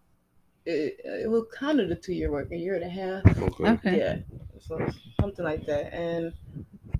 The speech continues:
Speaker 1: I feel like in between that time, before you got to know him, like, it's different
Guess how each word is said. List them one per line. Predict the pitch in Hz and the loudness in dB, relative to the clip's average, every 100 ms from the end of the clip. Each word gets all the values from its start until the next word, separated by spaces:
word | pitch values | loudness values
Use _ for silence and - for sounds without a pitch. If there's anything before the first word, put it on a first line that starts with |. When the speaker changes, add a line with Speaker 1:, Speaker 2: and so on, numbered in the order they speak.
| - _ - | -6 _ -2
Speaker 1:
I | 196 | -2
feel | - 208 | 0 4
like | 196 180 165 - | 6 6 4 -2
in | 190 | 0
between | 185 180 190 180 | 2 2 -2 0
that | 160 - | 0 -2
time, | 170 160 | -6 -4
before | 165 - 185 | -6 0 2
you | 185 | 4
got | 175 160 | 2 -4
to | 151 | -4
know | 156 170 | -4 -4
him, | 165 147 143 151 | -4 -4 -6 -6
like, | 143 139 139 - - _ _ _ _ _ _ _ | -6 -2 8 8 8 _ _ _ _ _ _ _
it's | 170 143 | -8 -8
different | 147 165 165 139 139 | -10 -10 -8 -6 -6